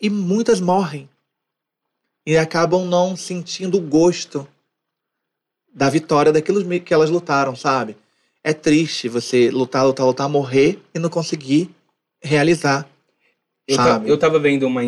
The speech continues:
Speaker 2: uma entrevista sua, e aí você, você chegou a comentar, né, essa questão de a polícia não, é, ser, s-, tipo, não fazer, não, não cumprir o papel deles,
Speaker 1: Sim.
Speaker 2: né?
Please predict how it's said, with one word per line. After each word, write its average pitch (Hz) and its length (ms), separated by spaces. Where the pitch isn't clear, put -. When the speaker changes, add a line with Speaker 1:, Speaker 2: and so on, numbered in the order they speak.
Speaker 2:
uma 120 180
entrevista 117 480
sua, 156 420
e 120 100
aí 131 140
você, 135 500
você 131 380
chegou 143 260
a 143 60
comentar, 156 480
né, 123 240
essa 117 220
questão 117 500
de 107 300
a 117 120
polícia 123 580
não, 110 340
é, 107 160
ser, 127 480
s-, - 320
tipo, 127 200
não 135 140
fazer, 143 300
não, 143 160
não 151 200
cumprir 165 280
o - 20
papel 160 320
deles, 139 360
Speaker 1:
Sim. 117 60
Speaker 2:
né? 123 200